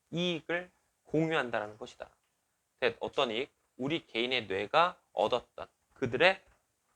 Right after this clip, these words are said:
그들의 개별적 역사로부터, 시행착오의 역사로부터 그들이 얻었던, 얻었던, 얻었던 이익들을 공유한다라는 것이다. 이 문장이 이 글의 핵심 주제문이죠.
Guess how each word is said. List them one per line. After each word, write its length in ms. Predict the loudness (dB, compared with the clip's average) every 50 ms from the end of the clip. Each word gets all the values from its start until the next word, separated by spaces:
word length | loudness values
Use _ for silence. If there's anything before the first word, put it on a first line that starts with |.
| _ _ _ _ _
그들의 280 | _ 2 4 6 6 4
개별적 580 | 4 4 6 6 8 6 6 6 4 2 4 4
역사로부터, 760 | 2 2 2 0 -4 0 4 4 4 4 2 -2 -8 _ _ -20 _ _ _ _ _ _ _ _
시행착오의 800 | -4 2 6 6 8 6 6 2 -2 -2 0 2 4 4 6 6
역사로부터 640 | 4 4 2 0 0 2 2 2 2 -2 -4 -8 -8
그들이 240 | -6 -4 -4 -4 -4 2
얻었던, 880 | 4 6 6 6 4 2 -2 -4 _ _ 6 6 6 6 2 -4 -10 -14 _ _ _ _ _ _ _ _ _ _ _ _ _ _ _ _ _ 0
얻었던, 800 | 4 6 6 8 6 4 4 4 6 6 6 6 6 0 -6 -10 _
얻었던 840 | -2 0 4 6 6 4 4 4 6 8 10 10 8 6 0 -8 -12 _ _ _ _ _ _ _ _ _ -2
이익들을 800 | 0 2 2 2 0 -2 _ _ 4 8 10 10 10 10 6 2 -4 -18 _ _
공유한다라는 720 | 0 2 2 4 4 2 0 0 0 -2 -2 -4 -4 -8
것이다. 380 | -10 -12 -10 -6 -6 -6 -6 -6 -6
이 360 | -4 -4 -2 0 0 0 0
문장이 680 | 0 -2 -4 -6 -6 -4 -4 -4 -4 -6 -6 -6 -8 -8
이 60 | -6
글의 200 | -4 -4 -4 -4
핵심 380 | -6 -8 -12 -10 -8 -8 -8 -10
주제문이죠. 580 | -10 -12 -10 -10 -8 -8 -8 -10 -12 -14 -16